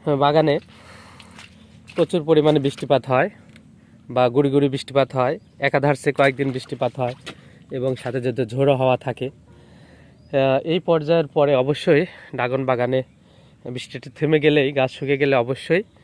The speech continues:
ভালো মানের ছত্রাকনাশক স্প্রে করতে হবে। এক কথায়, গাছ টোটালে আপনাকে জীবাণু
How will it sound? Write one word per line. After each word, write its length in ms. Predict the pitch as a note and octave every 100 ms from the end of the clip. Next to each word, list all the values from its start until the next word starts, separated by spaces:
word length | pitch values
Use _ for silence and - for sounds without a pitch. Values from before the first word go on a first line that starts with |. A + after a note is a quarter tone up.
| _ _ _
ভালো 240 | A#2+ B2 B2+
মানের 240 | B2+ B2+
ছত্রাকনাশক 600 | B2 A#2+ - B2 A2+ C3 A#2+ B2
স্প্রে 200 | - C3
করতে 260 | C3 - A#2+
হবে। 160 | B2+
এক 140 | D3+ D3+
কথায়, 220 | - D#3
গাছ 200 | C3+ C3+ - - - - - -
টোটালে 360 | C#3+ D3+ C3+ D3+ - - - -
আপনাকে 340 | - - A#2+ B2
জীবাণু 480 | A2 D3 C#3+ C#3